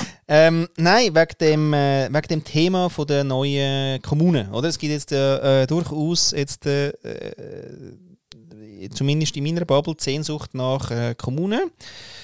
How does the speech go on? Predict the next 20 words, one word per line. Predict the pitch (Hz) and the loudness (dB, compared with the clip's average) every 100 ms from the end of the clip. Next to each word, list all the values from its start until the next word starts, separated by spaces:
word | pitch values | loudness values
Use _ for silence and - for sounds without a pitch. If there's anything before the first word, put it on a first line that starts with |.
| - _ 143 | -20 _ -8
Ähm, | 139 139 | -8 -6
es | - | -8
gibt | 143 | -8
aber | 139 | -4
durchaus | 143 143 143 131 | -4 -4 -6 -2
auch, | 127 127 123 113 | 0 2 0 -4
finde | 131 123 127 | -6 -6 -6
ich, | |
eine | 117 | -10
kollektive | - 127 - - 139 139 131 | -4 -4 -4 -6 -6 -6 -6
Sehnsucht | 123 120 123 123 - | -4 -4 -4 -6 -6
nach | 117 113 | -6 -6
Gemeinschaft, | 110 113 147 131 113 - | -2 -2 0 0 -2 -4
egal | 107 107 107 113 | -6 0 0 0
in | 110 107 | -4 -8
welcher | 104 104 - 110 - | -6 -8 -8 -10 -10
Art | 104 - | -12 -8
und | 107 | -4
Weise. | 107 147 139 98 - - - - - _ _ _ - _ | 0 2 2 -2 -8 -20 -16 -16 -18 _ _ _ -20 _
Ähm, | 156 156 156 151 | -4 0 2 0